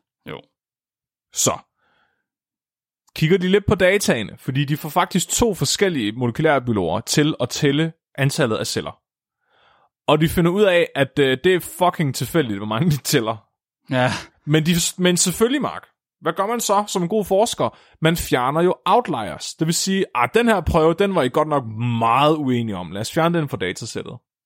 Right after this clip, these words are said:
Speaker 2: Hold op, den her prøve var I også meget uenige om. Lad os fjerne den fra datasættet." Det gør de,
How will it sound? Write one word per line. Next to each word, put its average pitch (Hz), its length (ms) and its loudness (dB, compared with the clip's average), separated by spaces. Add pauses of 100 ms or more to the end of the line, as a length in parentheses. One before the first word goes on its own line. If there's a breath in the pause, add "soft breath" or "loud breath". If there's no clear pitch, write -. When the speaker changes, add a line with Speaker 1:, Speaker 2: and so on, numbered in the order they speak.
(600 soft breath)
Speaker 2:
Hold 208 240 0
op, 175 160 0
den 175 120 2
her 170 80 2
prøve 160 260 2
var 143 60 2
I 127 40 0
også 131 140 0
meget 127 340 2
uenige 113 280 2
om. 87 100 -8
Lad 110 60 -4
os 117 100 -6
fjerne 127 220 -4
den 135 80 -12
fra 123 120 -14
datasættet." 117 540 -6 (320)
Det 127 100 -2
gør 151 160 2
de, 214 140 2